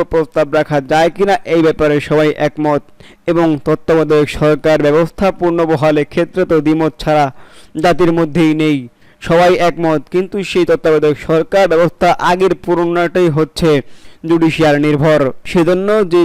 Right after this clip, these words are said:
জুডিশিয়ার নির্ভর প্রস্তাবগুলোর বাইরে যদি কয়েকটি প্রস্তাব আমরা আগে একমত হতে পারি সবাই মিলে, তাহলে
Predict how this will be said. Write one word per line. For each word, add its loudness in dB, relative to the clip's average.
জুডিশিয়ার 2
নির্ভর 0
প্রস্তাবগুলোর 0
বাইরে 0
যদি 0
কয়েকটি 0
প্রস্তাব -4
আমরা -4
আগে -2
একমত -6
হতে 0
পারি 2
সবাই 0
মিলে, 0
তাহলে 0